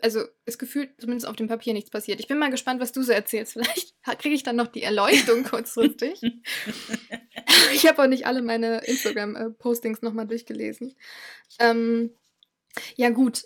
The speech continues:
Speaker 2: Mhm.
Speaker 1: ich starte das Jahr zwanzig einundzwanzig natürlich mit Trunken vor Worten Release. Und es ist auch ganz klar, warum uns das, also wir haben am siebten Januar den ersten Trunken vor Worten Post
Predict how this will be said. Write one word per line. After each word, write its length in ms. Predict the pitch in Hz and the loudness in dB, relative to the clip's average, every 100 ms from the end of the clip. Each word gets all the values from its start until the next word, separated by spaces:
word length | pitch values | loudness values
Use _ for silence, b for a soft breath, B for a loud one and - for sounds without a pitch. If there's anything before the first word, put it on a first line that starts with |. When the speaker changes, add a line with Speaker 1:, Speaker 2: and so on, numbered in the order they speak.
| - | -10
Speaker 2:
Mhm. 80 | 190 | -8
Speaker 1:
ich 180 | 233 - | -4 -2
starte 640 | - 226 262 262 240 240 | 2 4 4 2 0 0
das 220 | 226 226 - | -2 -4 -2
Jahr 520 | 233 226 226 226 262 262 _ - | 0 0 0 -2 -4 -10 _ -10
zwanzig 440 | - 233 233 - | -4 -2 -4 -4
einundzwanzig 580 | 240 233 233 233 220 233 | -2 0 0 -4 -6 -6
natürlich 400 | 233 233 262 233 | -6 -4 -4 -2
mit 140 | 233 233 | -4 -4
Trunken 260 | 240 233 | -4 -4
vor 160 | - 208 | -6 -6
Worten 300 | 208 240 226 | -6 -6 -2
Release. 600 | 220 220 226 269 277 - b b b b b b b b _ _ 233 | -2 -2 0 -2 -2 -10 b b b b b b b b _ _ -2
Und 220 | 233 - | -2 -4
es 160 | - | -6
ist 100 | - | 0
auch 140 | 302 233 | 0 0
ganz 180 | 220 226 | -2 -4
klar, 240 | 240 233 | -4 -4
warum 240 | 208 214 | -4 -4
uns 160 | 220 214 | -6 -6
das, 340 | 190 196 - _ - | -8 -8 -12 _ -10
also 240 | 208 208 | -8 -6
wir 80 | 214 | -6
haben 120 | 226 | -4
am 140 | 226 | -2
siebten 460 | 220 220 - - 240 | -2 -4 -6 -4 0
Januar 480 | 214 214 226 220 220 | 2 0 0 -2 -4
den 340 | 208 208 196 | -8 -10 -8
ersten 400 | 196 208 - 220 | -6 -6 -6 -10
Trunken 300 | 208 214 226 | -10 -10 -10
vor 120 | 220 | -8
Worten 280 | 196 190 214 | -8 -6 -8
Post 420 | - 220 208 - | -8 -8 -8 -16